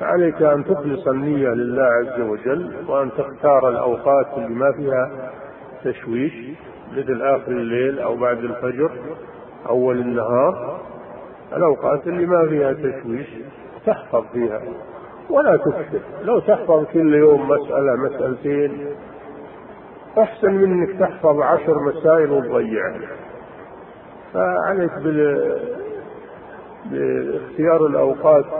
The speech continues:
اللي يكون ذهنك أصفى فيها، وعليك إنك ما تكثر من الحفظ يوميًا، بل تحفظ، آه،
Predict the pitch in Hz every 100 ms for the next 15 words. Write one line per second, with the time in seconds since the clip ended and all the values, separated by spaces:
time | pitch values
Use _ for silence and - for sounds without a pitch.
0 | 143 - - - - - - 151 151 151
1 | 147 151 160 147 147 160 147 - - 156
2 | 170 139 143 123 - 160 143 147 139 139
3 | 143 135 135 143 135 139 - - - -
4 | - - - - 262 202 180 170 269 226
5 | 214 - 233 254 196 127 - 147 131 131
6 | 131 120 147 127 120 151 139 139 131 110
7 | 104 98 - 208 160 214 - - 170 -
8 | - - - - - - - - - -
9 | - - 139 147 139 135 139 143 135